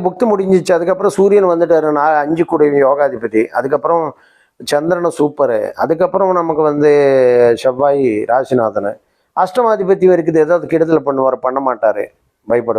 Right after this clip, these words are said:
வேண்டாம். அதுக்கப்புறம் வந்து குரு பகவான் வந்து பதினாறு வருஷம் மிகப்பெரிய நன்மை செய்வார் உங்க ஜாதகத்துல அவர்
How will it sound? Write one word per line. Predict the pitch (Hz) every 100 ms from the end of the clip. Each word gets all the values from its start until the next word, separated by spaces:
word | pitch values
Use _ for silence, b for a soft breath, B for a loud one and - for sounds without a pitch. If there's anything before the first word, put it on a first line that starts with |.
| 104
வேண்டாம். | 85 85 82 - _ _ _ _ _ _ _ _ _ _ _ _ _ -
அதுக்கப்புறம் | 123 190 233 214 226 190 143
வந்து | 123 135
குரு | 147 180
பகவான் | 196 156 139 120 110
வந்து | 127 127
பதினாறு | 127 156 160 139
வருஷம் | 120 - 170 123
மிகப்பெரிய | 120 147 143 127 117
நன்மை | 110 113 131 117
செய்வார் | 117 117 156 147
உங்க | 117 135
ஜாதகத்துல | 131 127 123 131 151
அவர் | 120